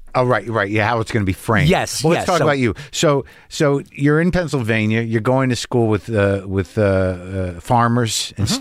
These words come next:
Speaker 1: steelworkers' children.
Speaker 2: There was a guy named Chuck Heston.
Speaker 1: Chuck
Speaker 2: He used to
Speaker 1: Heston.
Speaker 2: ta-, he was a farmer's kid.
Speaker 1: Yeah.
Speaker 2: In sixth grade, he took a walnut. You know how you take two walnuts
Speaker 1: Yeah,
Speaker 2: and crack
Speaker 1: yeah.
Speaker 2: them in your hand?
Speaker 1: Sure.
Speaker 2: Because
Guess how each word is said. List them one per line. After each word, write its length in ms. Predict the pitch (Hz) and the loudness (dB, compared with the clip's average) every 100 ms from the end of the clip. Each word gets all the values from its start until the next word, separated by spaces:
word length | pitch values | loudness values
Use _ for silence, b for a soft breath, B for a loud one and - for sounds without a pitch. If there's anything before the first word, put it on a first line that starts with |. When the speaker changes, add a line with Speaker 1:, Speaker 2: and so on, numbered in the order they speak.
| 139 | 2
Speaker 1:
steelworkers' 540 | 117 98 92 90 85 | 2 2 0 -2 -6
children. 380 | - 95 85 95 | -4 -4 -4 -4
Speaker 2:
There 60 | 120 | -4
was 100 | 117 | -2
a 60 | |
guy 160 | 107 131 | -4 -4
named 180 | 120 101 | -4 -4
Chuck 300 | - - - | -2 -2 -2
Heston. 400 | 127 - 78 65 B | -6 -6 -12 -16 B
Speaker 1:
Chuck 240 | - 131 - | -4 -4 0
Speaker 2:
He 80 | |
used 180 | 170 - | -2 0
to 80 | 143 | -4
Speaker 1:
Heston. 220 | - 151 | 0 0
Speaker 2:
ta-, 20 | |
he 80 | 135 | 2
was 100 | 147 | 0
a 60 | 131 | 0
farmer's 460 | - 185 175 131 | 0 2 2 0
kid. 240 | - 113 - | 0 -4 -4
Speaker 1:
Yeah. 340 | 139 135 107 107 | -4 -2 -2 0
Speaker 2:
In 160 | 180 | 0
sixth 420 | 147 - - - - | 0 -2 -4 -4 -2
grade, 240 | 208 127 | 0 0
he 80 | 107 | -2
took 240 | - - | 0 0
a 80 | 165 | 2
walnut. 480 | 135 156 151 104 - | 2 2 2 0 0
You 80 | 220 | 0
know 60 | |
how 60 | 254 | 2
you 100 | 175 | 0
take 240 | - - | -2 -4
two 140 | - 190 | 0 2
walnuts 360 | 165 160 160 | 2 2 2
Speaker 1:
Yeah, 120 | 117 | 2
Speaker 2:
and 80 | 92 | 2
crack 140 | 92 160 | -2 -2
Speaker 1:
yeah. 40 | |
Speaker 2:
them 100 | 160 | -2
in 60 | 156 | 0
your 100 | 147 | 0
hand? 240 | 139 160 | 0 0
Speaker 1:
Sure. 120 | 151 104 | 2 0
Speaker 2:
Because 180 | 135 | 0